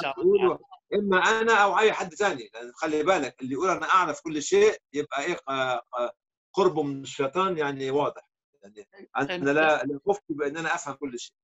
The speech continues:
Speaker 1: بيكم الخير والبركة إن شاء الله تعالى. ده تنطينا قائمة ما شاء الله حضرتك هم إن شاء الله متواصلين معاهم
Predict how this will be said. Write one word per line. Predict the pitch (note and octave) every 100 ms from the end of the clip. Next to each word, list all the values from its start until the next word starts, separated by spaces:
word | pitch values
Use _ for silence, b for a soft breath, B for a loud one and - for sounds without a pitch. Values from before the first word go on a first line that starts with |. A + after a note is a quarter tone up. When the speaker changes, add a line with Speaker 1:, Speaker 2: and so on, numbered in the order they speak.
| _ _ _ _ _
Speaker 1:
بيكم | D3+ E3+ F3 D#3+
الخير | C#3+ E3 D3+
والبركة | C#3+ D3+ C3+ D3
إن |
شاء | - C#3
الله | C3
تعالى. | C#3+ D3+
ده | G3
تنطينا | G#3+ C#4+ C4 A3+
قائمة | A3 A3 G3
ما | G3 G3
شاء | G#3
الله | F#3+
حضرتك | F3+ F#3 F#3 F3 D#3+
هم | F3 F3
إن | E3+ C#3+
شاء | - G3
الله | F3
متواصلين | E3 F#3 F#3 A3+ F#3+ F3+
معاهم | D3 C#3+ C3+ C3